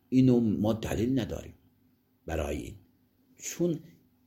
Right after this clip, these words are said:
این قاعده‌اش این می‌شه، آیا بر من واجب کسی رو عاجز کنم بر معصیت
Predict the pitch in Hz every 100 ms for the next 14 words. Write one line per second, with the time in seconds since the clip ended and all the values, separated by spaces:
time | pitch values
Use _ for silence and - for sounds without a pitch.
0 | _ 131 135 120 92 98 135 135 160 160
1 | 101 90 82 - 139 127 113 160 117 78
2 | - _ _ 110 107 123 147 127 123 120
3 | 143 160 - - 104 - 98 98 98 92
4 | - _ _ 143 135 131 113 98 190 156
5 | - - 110 101 98 87 95 92 95 87
6 | - 98 92 85 -